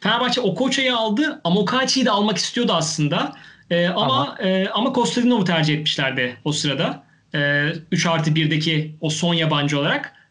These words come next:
Speaker 1: Beşiktaş, e, Fenerbahçe Kostadinov alınca Beşiktaş Amokachi'yi almıştı gibi bir durum var.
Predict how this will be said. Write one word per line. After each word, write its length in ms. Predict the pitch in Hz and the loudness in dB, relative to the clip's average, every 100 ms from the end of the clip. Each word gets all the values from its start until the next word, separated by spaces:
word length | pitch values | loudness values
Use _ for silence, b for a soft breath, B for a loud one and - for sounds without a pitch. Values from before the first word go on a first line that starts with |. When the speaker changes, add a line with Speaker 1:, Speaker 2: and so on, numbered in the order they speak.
| - | -2
Speaker 1:
Beşiktaş, 720 | 202 - - 214 254 - - - | 0 0 -2 -2 -2 -4 -6 -6
e, 60 | 175 170 165 165 160 | -4 -2 0 -2 -2
Fenerbahçe 460 | 185 190 180 175 | 0 0 -2 -4
Kostadinov 400 | 185 170 190 190 | -2 0 2 2
alınca 240 | 160 226 247 | 2 0 0
Beşiktaş 320 | 202 233 165 | 0 0 0
Amokachi'yi 480 | 151 151 139 - 135 | 0 -2 -4 -2 -2
almıştı 320 | 131 - 131 | -4 -6 -8
gibi 160 | 127 | -8
bir 80 | 143 | -6
durum 200 | 147 135 | -4 -2
var. 160 | 220 | -4